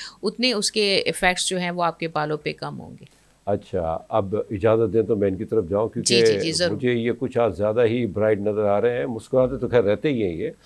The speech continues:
Speaker 2: अब पता नहीं आपके साथ रह के मुस्कुराते हैं,
Speaker 1: <laughs>
Speaker 2: बाद में भी मुस्कुराए, don't know really, ये बताएंगे, मैं पूछ लूँगा आपसे बाद में। आज माशाल्लाह मुझे लग रहा है कि या तो आप मेकअप करके आए हैं, मेकअप बहुत किया है, या फिर आप कोई ख़ास वजह है जो इतने ब्राइट आपकी स्किन नज़र आ रही है। कोई, मैं, मुझे लगता है कोई स्पेशल टिप दी है डॉक्टर शबाना ने आपको,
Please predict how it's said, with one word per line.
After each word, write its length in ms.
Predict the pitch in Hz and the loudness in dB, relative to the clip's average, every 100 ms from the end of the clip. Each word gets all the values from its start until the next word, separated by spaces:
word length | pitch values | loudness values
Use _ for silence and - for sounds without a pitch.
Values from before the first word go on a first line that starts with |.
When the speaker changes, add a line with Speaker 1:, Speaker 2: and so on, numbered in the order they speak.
| - _ | -20 _
Speaker 2:
अब 140 | - - - | -8 -2 0
पता 180 | 113 | 2
नहीं 160 | 117 120 | 4 4
आपके 240 | 107 107 | 2 2
साथ 180 | 110 110 104 | 0 0 2
रह 180 | 90 95 | 0 2
के 120 | 98 | 2
मुस्कुराते 520 | 104 95 110 101 98 | -2 2 2 2 2
हैं, 180 | 113 104 | 2 2
Speaker 1:
<laughs> 0 | |
Speaker 2:
बाद 220 | 90 92 | 2 0
में 120 | 95 104 | -2 -4
भी 80 | |
मुस्कुराए, 380 | 95 80 95 104 | -6 -6 -4 -2
don't 140 | 98 85 | -2 -4
know 140 | 76 | -6
really, 180 | 78 71 | -8 -6
ये 140 | 82 | -4
बताएंगे, 480 | 90 85 87 80 76 - _ _ _ _ | -4 -4 -6 -8 -14 -18 _ _ _ _
मैं 100 | 131 | -4
पूछ 180 | 143 - | -2 -4
लूँगा 180 | 95 71 | -6 -8
आपसे 200 | - - | -14 -16
बाद 140 | 67 - | -16 -16
में। 80 | - _ - - - - _ _ _ - | -20 _ -20 -20 -20 -20 _ _ _ 4
आज 220 | 123 127 | 6 8
माशाल्लाह 480 | 123 123 139 143 139 | 6 6 4 6 6
मुझे 280 | 120 127 139 | 4 6 8
लग 180 | 113 | 8
रहा 200 | 101 101 | 6 4
है 140 | 95 92 | 4 2
कि 200 | 92 95 | 0 2
या 100 | 98 | 4
तो 100 | 104 | 6
आप 160 | 98 | 4
मेकअप 360 | 87 95 127 104 | 4 0 0 2
करके 260 | 120 101 110 | 2 4 2
आए 280 | 107 104 | 4 2
हैं, 80 | 101 | 0
मेकअप 340 | 95 92 87 85 | 0 0 -2 -2
बहुत 280 | 92 107 - | 0 0 0
किया 280 | 104 101 | 2 4
है, 160 | 98 95 | 4 4
या 140 | 95 | 4
फिर 200 | 98 107 | 2 2
आप 260 | 101 101 - - | 2 2 -2 -6
कोई 120 | 107 98 | -4 -4
ख़ास 360 | - 120 165 - | 0 4 4 4
वजह 240 | 123 117 | 4 8
है 100 | 127 | 6
जो 100 | 131 | 6
इतने 320 | 135 101 143 135 | 0 -2 0 0
ब्राइट 460 | 82 113 143 185 | 0 0 0 0
आपकी 240 | 170 123 143 | 0 0 -6
स्किन 280 | - 147 | 0 0
नज़र 300 | 131 120 110 | 4 4 4
आ 140 | 98 90 | 2 0
रही 200 | 82 78 | -4 -6
है। 140 | 78 | -6
कोई, 220 | 78 95 | -4 -4
मैं, 280 | 95 110 110 | -2 -2 0
मुझे 180 | 107 127 | 0 2
लगता 220 | 123 120 | 2 0
है 60 | 139 | 0
कोई 140 | 135 | -2
स्पेशल 320 | - 147 143 | -4 -6 -6
टिप 200 | 147 220 | -2 -2
दी 200 | 147 135 | -2 0
है 80 | 139 | 2
डॉक्टर 380 | 120 113 - 117 | 2 0 0 -4
शबाना 400 | - 131 135 123 | 0 2 2 2
ने 80 | 113 | 0
आपको, 420 | 90 82 - 76 | -2 -6 -14 -18